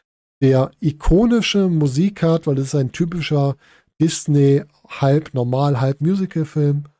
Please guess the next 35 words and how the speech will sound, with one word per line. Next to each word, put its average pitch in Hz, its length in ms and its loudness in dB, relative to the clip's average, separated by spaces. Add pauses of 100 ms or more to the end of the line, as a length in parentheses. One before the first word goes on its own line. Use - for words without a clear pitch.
(440)
und 143 160 -2
der 139 100 4
auch 139 100 -2
einfach 139 380 -2
Charaktere 131 600 -2
hat, 123 140 0
die 139 80 -6
vielschichtig - 640 -4
sind. - 160 -20 (120)
Denn 120 140 -12
alle 160 260 -2
diese 156 280 -4
Fi-, 147 220 -8 (260)
Figuren, 147 560 -4
Charaktere, 135 720 -4 (800)
zumindest 123 240 -6
die 117 80 -4
Hauptfiguren, 123 640 -2 (800)
haben 127 160 0
nicht 151 240 0
nur 143 200 0
eine 127 400 0 (460)
Seite 117 420 -2
an 104 140 -6
sich. 104 320 -12 (920)
Und 120 180 -6
das 143 220 0
ist 147 160 -4
sehr 131 220 2
schön 139 320 -2
hier 123 120 -2
dargestellt 123 760 -6
mit 113 160 -14
tollen 123 320 -2
Bildern. 113 440 -2